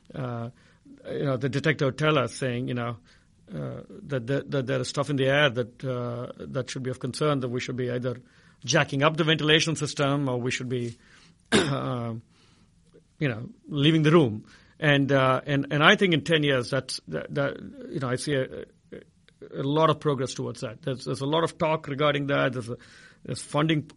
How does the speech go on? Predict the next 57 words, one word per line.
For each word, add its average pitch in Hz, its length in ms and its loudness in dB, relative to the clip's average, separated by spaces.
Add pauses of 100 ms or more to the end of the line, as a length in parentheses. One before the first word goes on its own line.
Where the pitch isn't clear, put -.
(200)
that's 127 240 -2
going 139 240 -4
towards 139 320 -2
it, 139 240 -2
and 127 140 -4
we 143 180 4
are 147 60 6
trying 143 260 -2
to 127 60 -2
work 131 280 0
on 135 140 -4
that 127 160 -6
field, 135 320 -6
in 127 140 -4
that 120 140 -8
field 131 220 -6
also. 127 460 -4 (400)
And 135 100 -2
I 139 80 2
think 156 200 -2
that's, 147 300 -2 (120)
that 151 260 2
excites 143 440 -2
me. 120 300 -8
Uh, 117 420 -8
I 135 60 -8
think 131 180 -6
that's 123 160 -6
gonna 123 180 -4
be 120 260 -6 (480)
big. 120 240 -4 (540)
Um, 139 400 4 (260)
one 185 200 4
of 220 60 6
the 202 60 6
things 185 180 4
that 151 100 6
we 135 180 6
are 170 60 10
working 160 300 4
on, 147 240 4
we're 135 100 2
doing 165 180 0
a 165 40 0
lot 156 120 4
of 143 80 -2
studies 143 380 0
here, 139 400 4 (140)
uh, 123 360 -4 (180)
on 151 200 2
campus, 147 460 0
trying 135 200 -2
to 131 80 -6
still 139 240 -6
understand, 139 560 -4 (280)
<clears throat> - 240 -6
you 170 280 4